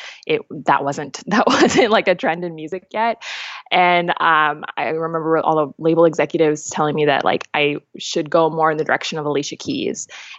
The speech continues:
And the only thing, the only reason I could, like, th-, justify that in my head was, like, "Well, I guess I'm, like, light skinned and I've got curly hair and I sing and play the piano. So, like, they see me in this specific lane or this role that I should be in. I'm not sure."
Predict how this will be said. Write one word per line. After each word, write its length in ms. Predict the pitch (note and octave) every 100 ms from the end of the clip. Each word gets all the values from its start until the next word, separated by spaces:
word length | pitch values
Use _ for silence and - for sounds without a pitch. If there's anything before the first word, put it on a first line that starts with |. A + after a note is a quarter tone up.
| _
And 140 | E3
the 60 | F#3
only 160 | A#3
thing, 180 | B3 A3+
the 100 | E3
only 220 | F#3 A3 A#3
reason 300 | G3+ G3+ G3
I 100 | F3
could, 220 | - E3
like, 340 | D#3+ D3 - - - _ _ -
th-, 140 | - -
justify 720 | - F3 - F#3+ E3+ D3 C#3+ C#3+
that 300 | D#3 - -
in 140 | D#3
my 140 | D3+ C#3+
head 280 | - D#3+
was, 140 | - -
like, 140 | -
"Well, 240 | F#3 F3 E3
I 80 | D#3+
guess 240 | F3+ - -
I'm, 160 | D#3+
like, 260 | D3+ D#3 -
light 200 | D3+ D#3+
skinned 500 | - E3+ E3 E3 D3+
and 140 | E3+ D3
I've 120 | D#3
got 220 | E3 -
curly 300 | - E3 D#3+
hair 320 | F3 E3+ E3+
and 120 | E3
I 260 | D3 D3+ F3+
sing 440 | - - E3+ E3
and 100 | D#3+
play 120 | D#3 D#3
the 80 |
piano. 640 | - - F3+ - F#3+ G3+ G#3
So, 200 | G3+ D3+
like, 360 | D3 D#3 -
they 140 | - D#3
see 260 | - E3+
me 140 | D#3+ D#3
in 80 | D3+
this 120 | D3
specific 460 | - D#3 D#3 D3+
lane 240 | D#3+ D#3 E3+
or 80 | D#3+
this 200 | D3+ -
role 200 | E3 F#3
that 120 | A3
I 80 | A#3
should 180 | A#3
be 140 | G#3+ A#3
in. 140 | A3+
I'm 100 | E3+
not 240 | D#3+ - -
sure." 380 | - D#3+ D#3+